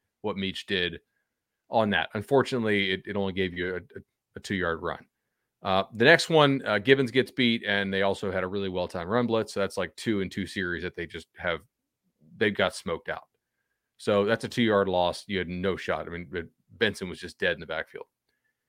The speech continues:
Then, uh, you are on third and ten from your own thirty-six again, another, another long down.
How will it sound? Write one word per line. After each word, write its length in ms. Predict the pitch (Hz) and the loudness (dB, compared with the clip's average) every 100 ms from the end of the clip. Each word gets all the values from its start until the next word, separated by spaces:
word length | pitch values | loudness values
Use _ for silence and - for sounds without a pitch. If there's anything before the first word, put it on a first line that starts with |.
| _ _ _ | _ _ _
Then, 400 | 107 143 156 147 - | 6 10 10 8 4
uh, 320 | 123 117 107 104 _ _ _ _ _ _ - | 4 6 6 2 _ _ _ _ _ _ -2
you 160 | 117 | 4
are 180 | 113 110 | 6 6
on 160 | 104 95 | 6 2
third 220 | 113 104 | 0 0
and 40 | |
ten 240 | 95 127 123 | 2 2 2
from 140 | 117 | 0
your 100 | 107 | -2
own 100 | 104 | -2
thirty-six 440 | 101 92 104 120 - | -2 -4 -2 -2 -2
again, 240 | 113 107 | -2 0
another, 220 | 101 95 | 0 -2
another 360 | 98 95 90 90 - | -4 -6 -6 -8 -10
long 320 | 95 90 87 | -4 -2 0
down. 440 | 107 113 110 104 | 4 6 6 2